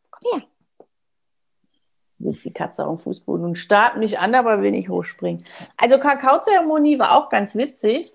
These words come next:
Das hatte ich nämlich tatsächlich nach dem Retreat in Costa Rica, hab ich,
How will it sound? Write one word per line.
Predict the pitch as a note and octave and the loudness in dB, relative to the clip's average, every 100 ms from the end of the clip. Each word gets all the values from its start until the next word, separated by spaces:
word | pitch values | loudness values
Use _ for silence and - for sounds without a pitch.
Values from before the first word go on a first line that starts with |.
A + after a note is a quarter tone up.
| _ _ - | _ _ 0
Das | A#3 B3 | 0 2
hatte | D#4+ D#4+ | -2 0
ich | C#4 | 0
nämlich | C4+ C4 B3+ | 0 0 0
tatsächlich | C4+ B3 A#3 A#3 B3 A#3 - | -2 0 -2 -2 -4 -6 -8
nach | G#3+ A3 C4 D4+ - | -2 2 2 -2 -2
dem | C4 B3+ B3 | 0 2 0
Retreat | A#3+ A3+ - B3 B3 | -2 -6 -6 -6 -6
in | A3 | -8
Costa | G#3+ A3+ A3+ G3+ | -4 -6 0 0
Rica, | A3 D4 A#3 A3 D4 F4 _ _ _ _ - | 0 0 2 2 2 -6 _ _ _ _ 0
hab | A#3 A#3+ | 0 2
ich, | C4+ C4 - - | 0 0 -10 -20